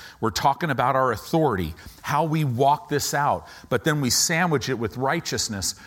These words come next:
because you are, you have been made the very righteousness of Almighty God in Christ. If you don't know you're righteous, you'll never walk free from sinful behavior, ever.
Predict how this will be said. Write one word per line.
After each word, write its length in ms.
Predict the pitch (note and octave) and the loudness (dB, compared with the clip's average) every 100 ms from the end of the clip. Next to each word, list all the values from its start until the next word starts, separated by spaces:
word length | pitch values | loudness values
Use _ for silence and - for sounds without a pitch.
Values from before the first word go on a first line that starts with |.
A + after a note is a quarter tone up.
| - | -8
because 500 | D3+ - C3+ - - | -4 0 0 -2 -2
you 280 | C3 E3+ E3 | 0 2 2
are, 120 | D#3 | 2
you 200 | D3 E3+ | 0 0
have 120 | B2+ | 2
been 220 | C#3+ B2+ | 0 -2
made 240 | C3 E3 A#2 | -2 -2 -2
the 80 | |
very 300 | G#2 A#2+ A#2+ | 0 0 0
righteousness 640 | G#2+ A#2 B2+ B2+ - A#2+ G#2+ | 0 0 -2 -4 -4 -4 -4
of 100 | G#2+ | -4
Almighty 400 | A2 A#2 A2+ G#2+ | -2 -2 -4 -4
God 280 | A2 G#2 G#2 | -2 -2 -2
in 100 | G2+ | -6
Christ. 560 | - B2 G#2+ - - - - - | -6 -6 -6 -8 -12 -16 -20 -10
If 160 | B2+ B2 | -6 0
you 160 | D#3+ G3 | 2 4
don't 220 | E3+ C3+ | 2 0
know 360 | C#3+ F3+ A3 | 0 4 4
you're 240 | F3+ C3+ B2 | 2 0 2
righteous, 840 | G#2+ G2+ F2+ - D#2 - - - - _ _ _ _ _ _ _ - | 2 2 0 -8 -6 -6 -6 -8 -16 _ _ _ _ _ _ _ -6
you'll 220 | B2 A#2+ | -4 -2
never 380 | G#2+ C3+ C#3 C3 | -2 0 0 0
walk 260 | A#2+ G#2+ | 2 0
free 220 | - A#2 G#2 | -2 -6 -4
from 200 | - G2 | -6 -4
sinful 480 | - G2+ F2+ - | -2 -2 -6 -8
behavior, 540 | F2 F#2 F2 D#2+ D2 C2+ - _ - | -8 -6 -6 -8 -10 -14 -18 _ -6
ever. 300 | G#2+ D#2+ | -4 -4